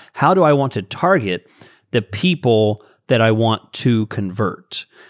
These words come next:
Very different thinking as opposed to setting up a, a Performance Max campaign. When you set that up, the very first thing that you decide and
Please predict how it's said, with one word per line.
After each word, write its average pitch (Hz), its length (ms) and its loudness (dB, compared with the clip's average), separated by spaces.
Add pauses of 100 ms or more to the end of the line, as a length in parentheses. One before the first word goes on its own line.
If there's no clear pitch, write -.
(200)
Very 175 240 4
different 123 280 0
thinking 98 540 -4
as 117 180 -2
opposed 123 440 0
to 123 60 -4
setting 104 340 -2
up 104 160 -6
a, 101 240 -4 (140)
a 104 100 -4
Performance 175 500 0
Max 87 240 -8
campaign. 85 480 -10
When 160 280 2
you 170 160 2
set - 340 -2
that 107 180 0
up, 151 300 0 (300)
the 120 100 0
very 143 240 2
first 151 180 2
thing 143 140 4
that 127 160 0
you 123 160 2 (320)
decide 113 720 0
and 98 160 -4